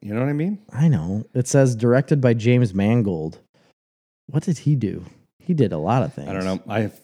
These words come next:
Speaker 1: I have no internet on my computer, so I've got
Speaker 2: Uh,
Speaker 1: nothing.
Speaker 2: it's in pre-production for late spring twenty twenty-one start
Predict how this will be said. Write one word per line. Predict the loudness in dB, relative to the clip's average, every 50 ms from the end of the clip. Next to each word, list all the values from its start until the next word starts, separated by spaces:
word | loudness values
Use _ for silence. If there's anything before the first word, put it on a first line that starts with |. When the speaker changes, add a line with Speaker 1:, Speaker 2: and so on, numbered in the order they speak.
| _ _ _ _ -8 -8
Speaker 1:
I | -6
have | -6 -6 -8
no | -6 -8 -8 -8
internet | -8 -8 -8 -8 -8 -10
on | -10 -10
my | -12 -14
computer, | -16 -16 -18 -16 -16 -16 -16 -18
so | -18 -14 -14 -14 -12
I've | -12 -12 -12 -12
got | -12 -12 -14 -16
Speaker 2:
Uh, |
Speaker 1:
nothing. | -16 -12 -10 -8 -2
Speaker 2:
it's | 2 4
in | 4 4
pre-production | 4 4 2 2 4 4 2 2 2 0 0 -2 -2 -2 -2
for | 0 -2 -2
late | 0 0 -2 -2 -4
spring | -8 _ -2 0 0 0 -2
twenty | -4 -4 -4 -4 -4 -4
twenty-one | -4 -4 -4 -4 -4 -4 -4 -6
start | -6 -4 -4 -4 -4 -4 -6 _